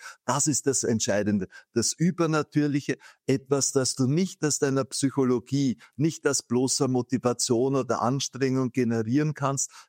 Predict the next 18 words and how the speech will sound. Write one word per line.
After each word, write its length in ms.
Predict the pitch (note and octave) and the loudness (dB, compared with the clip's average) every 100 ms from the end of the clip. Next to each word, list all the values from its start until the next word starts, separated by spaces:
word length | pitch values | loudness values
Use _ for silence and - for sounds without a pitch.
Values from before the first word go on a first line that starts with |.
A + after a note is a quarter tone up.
| _ | _
Ich 80 | |
habe 120 | B2 A#2 | -4 -2
das 180 | A#2 B2+ | -2 0
in 180 | A#2+ | 0
Ruanda 440 | A2 G#2+ G#2+ C3 C3 | 0 0 0 0 0
eben 280 | A#2+ A#2 G#2+ | 0 -2 -2
gesehen, 380 | A2 - C3+ - - _ | -2 -2 -2 -4 -18 _
die 100 | A#2 | -4
Kraft, 520 | - A2+ A#2+ D#3 - - _ _ - | -4 -2 0 -2 -6 -20 _ _ -2
den 280 | B2+ A#2+ | 2 2
Mördern 680 | A#2+ C3 F#3 G#3 G3 F#3 F3+ | 2 2 0 2 2 0 0
meiner 260 | C#3 C#3+ C3 | 0 0 -2
Kinder 500 | - G3 G3 E3+ B2+ | -2 2 2 2 0
zu 160 | - | 0
vergeben. 520 | A#2+ A2 - F2+ - E2 _ | -2 -2 -2 -6 -6 -12 _
Ja, 120 | A#2 - - - | -8 -8 -12 -4
also 260 | B2 C3+ | 0 0
das, 280 | C3 C#3+ C3+ | 0 -2 -2